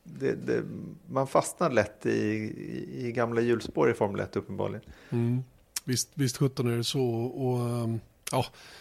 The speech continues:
Speaker 2: Ja, jag, jag har väl funnit mig vid, jag har funnit mig i det här, så att säga. Jag har ju varit med ett, ytterligare tio år.
Speaker 1: Mm.
Speaker 2: Eh, jag började min tjugoandra säsong. Inte riktigt tjugotvå fulla säsonger har det varit hela vägen, eller tjugoen.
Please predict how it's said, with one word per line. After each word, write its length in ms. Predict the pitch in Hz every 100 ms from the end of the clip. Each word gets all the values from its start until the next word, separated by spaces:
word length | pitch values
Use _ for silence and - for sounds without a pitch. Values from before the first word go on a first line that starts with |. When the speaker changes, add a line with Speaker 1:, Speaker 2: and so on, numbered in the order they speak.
| -
Speaker 2:
Ja, 140 | - 151
jag, 360 | 185 202 190
jag 100 | 175
har 160 | 175 185
väl 200 | 180 175
funnit 340 | - 147 120
mig 120 | 120 123
vid, 300 | 123 123 139
jag 40 |
har 80 | 160
funnit 420 | - 165 139 170
mig 180 | 160 131
i 20 |
det 80 | 127
här, 180 | 143 143
så 120 | 143
att 60 |
säga. 200 | - 131
Jag 160 | 135 156
har 120 | 170
ju 80 | 175
varit 220 | 165 160
med 260 | 151 143 139
ett, 140 | 127 -
ytterligare 340 | 170 - 196
tio 300 | 185 151 113
år. 280 | 104 104 104 - _
Speaker 1:
Mm. 260 | 120 123 143 151 - -
Speaker 2:
Eh, 280 | 131 127 127
jag 180 | 139 151
började 240 | 165 156
min 160 | 151 135
tjugoandra 920 | - 147 139 156 147 135 143 175 147
säsong. 580 | - 160 - 131 110 127
Inte 240 | 143 -
riktigt 460 | 165 - 147 - -
tjugotvå 600 | - - 143 - 139 135
fulla 380 | 127 156 139 165
säsonger 500 | - 135 135 123 123
har 100 | 120
det 60 | 117
varit 300 | 117 113 131
hela 160 | 123
vägen, 340 | 117 113 113 117
eller 280 | 117 120
tjugoen. 460 | 123 139 120 110 104